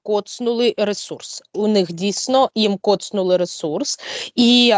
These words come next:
е, Іран займає таку позицію про те, що вони, ні, вони продовжують, бо, безумовно, в чомусь там співпрацювати. Але Іран займає позицію, в якому, типу, ми, е, схильні залишати собі,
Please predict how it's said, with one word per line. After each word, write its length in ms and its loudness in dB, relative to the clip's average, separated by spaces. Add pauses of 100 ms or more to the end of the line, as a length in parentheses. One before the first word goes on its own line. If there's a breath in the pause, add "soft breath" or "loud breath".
(100)
е, 400 2
Іран 440 2
займає 480 -2
таку 260 -8
позицію 600 -6
про 120 -6
те, 160 0
що 180 -2
вони, 280 0
ні, 220 0
вони 200 0
продовжують, 560 0
бо, 220 0
безумовно, 580 0
в 60 -14
чомусь 340 -2
там 160 -2
співпрацювати. 840 -4 (400 loud breath)
Але 580 0
Іран 400 -4
займає 360 -4
позицію, 540 -10
в 40 -12
якому, 500 -4
типу, 440 -4
ми, 520 2 (360 loud breath)
е, 400 4
схильні 520 -2
залишати 580 -2
собі, 480 -2